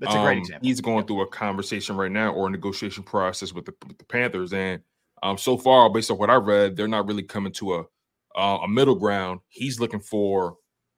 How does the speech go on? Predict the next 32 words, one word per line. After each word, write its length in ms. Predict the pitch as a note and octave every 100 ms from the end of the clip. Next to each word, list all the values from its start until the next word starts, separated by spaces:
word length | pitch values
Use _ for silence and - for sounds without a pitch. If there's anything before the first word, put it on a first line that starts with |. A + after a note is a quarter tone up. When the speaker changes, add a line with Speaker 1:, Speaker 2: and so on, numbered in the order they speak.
| _ - - _ _ _ _ _ _ _ _ _ _
Speaker 2:
he's 240 | D3+ F#3 B2
looking 180 | G2+
for 160 | G#2+ G2+
Speaker 1:
He's 300 | F#2+ A2 C#3
Speaker 2:
Nick 60 | D3+
Speaker 1:
looking 180 | B2
for 140 | B2 B2
Speaker 2:
Bosa, 120 | A2
T 140 | -
J 80 | A#2
Speaker 1:
huge 120 | A2+
Speaker 2:
Watt, 260 | A2 B2+ G#2+
Speaker 1:
money. 40 |
Speaker 2:
Myles 260 | A2 A2 G#2
Garrett 320 | G2 B2 A2+
numbers. 240 | G2+ F#2 F#2+
He's 160 | F3
looking 200 | E3 B2
for 100 | A#2+
numbers 240 | A#2 A2 G#2
close 300 | - A#2+ -
to 100 | G2
thirty. 400 | - C3 F2 - _ _ _ -
And 260 | A#2 A2
Speaker 1:
I 40 | G#2
mean, 240 | F#2+ F2+
he's 200 | - G3
Speaker 2:
the 60 | A#3+
Speaker 1:
really 140 | B3+
Speaker 2:
Pan- 80 | E3
Speaker 1:
good, 220 | A#3+ C#4+
man. 280 | G#2+ G#2+ F3